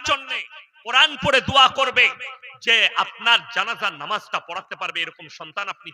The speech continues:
তৈরি করতে পারলেন না। আপনি কত দুর্ভাগ্যবান। আপনার ছেলে ডাক্তার হয়েছে, তা কি হয়েছে? তাকে এতটা ইলম দেন, সে যেন মুখে দাড়ি রাখে, পাঁচ ওয়াক্তের নামাজি হয়, আর বাপ মরে গেলে বাপের জানাজাটা যেন পড়াতে পারে।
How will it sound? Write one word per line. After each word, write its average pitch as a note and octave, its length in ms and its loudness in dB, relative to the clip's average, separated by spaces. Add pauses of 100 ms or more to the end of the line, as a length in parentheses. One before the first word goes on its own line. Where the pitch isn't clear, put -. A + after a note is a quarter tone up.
তৈরি D3 220 -6
করতে - 260 -4
পারলেন - 440 -10
না। - 160 -20 (260)
আপনি E3 260 -10
কত F#3+ 180 -16
দুর্ভাগ্যবান। F3 680 -18 (540)
আপনার F3+ 280 -2
ছেলে G3+ 220 2
ডাক্তার C4+ 400 6
হয়েছে, C4 260 6
তা B3 120 0
কি A#3+ 140 0
হয়েছে? G3+ 320 -2 (640)
তাকে F3 200 4
এতটা A#3 420 8
ইলম D#4+ 340 8
দেন, D4+ 320 6 (600)
সে F3+ 120 -4
যেন F#3 180 -4
মুখে F3+ 300 -10
দাড়ি A#3 360 4
রাখে, A3+ 360 6 (480)
পাঁচ C4 360 8
ওয়াক্তের B3+ 460 6
নামাজি D4 440 4
হয়, C4 400 6 (440)
আর C#3 80 -6 (100)
বাপ F#3 180 2
মরে F#3+ 280 -8
গেলে F#3 180 -6
বাপের F3 260 -2 (100)
জানাজাটা G3 420 -4
যেন E3 180 -8
পড়াতে - 380 -20
পারে। - 200 -20